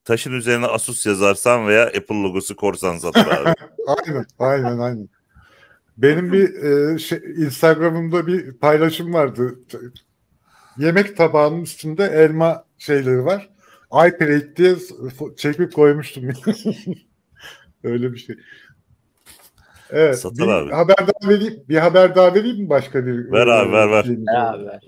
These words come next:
Speaker 2: Şimdi, e, bu hani Musk'ın da, Elon Musk'ın da, e, gündeme getirdiği bir takım şeyler vardı. Yani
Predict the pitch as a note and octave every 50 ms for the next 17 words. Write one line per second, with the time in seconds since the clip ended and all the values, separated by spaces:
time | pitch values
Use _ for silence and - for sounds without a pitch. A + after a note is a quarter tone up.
0 | _ _ _ _ _ _ _ _ _ _ _ _ _ _ _ _ - - - -
1 | - - - D#3+ E3 E3+ E3+ E3+ F3 F3 F3 F3 D#3 D3+ D3+ D#3 D#3 D#3 D#3+ D#3
2 | D#3 D#3 D#3 D#3 D#3 D#3+ D#3 C3 B2+ D#3 E3+ F3+ F#3+ F#3+ F#3+ - - D3 D3 D3+
3 | D#3 D#3+ D#3+ D#3 D#3+ _ _ _ _ _ _ _ _ _ _ _ _ _ B2+ C3
4 | C3+ C#3+ D3+ - - - F#3 F#3 F#3 F3+ E3+ D3+ C#3 B2+ C#3 C#3 D3 D3 D3 D3
5 | D3+ C#3+ - - E3+ E3 E3 D#3+ D#3 C#3 C3 A#2+ C3+ - _ _ _ B2+ C3 B2+
6 | C3 B2 B2 A#2+ A#2 A2+ A2+ A2+ A2+ A2 A#2 B2 C#3+ C#3 C#3 D3 D3 C#3+ C#3+ C3+
7 | D3 C#3+ C#3+ - C3+ C3 C3 B2+ D#3 E3+ F3+ D3 D3 - D3+ C#3+ - D3+ D3 C3
8 | - - D3 C#3+ C#3+ D#3 D#3 D3+ C#3 B2+ A#2 A2 F#2+ A2 A2+ G#2+ A2+ A#2+ C3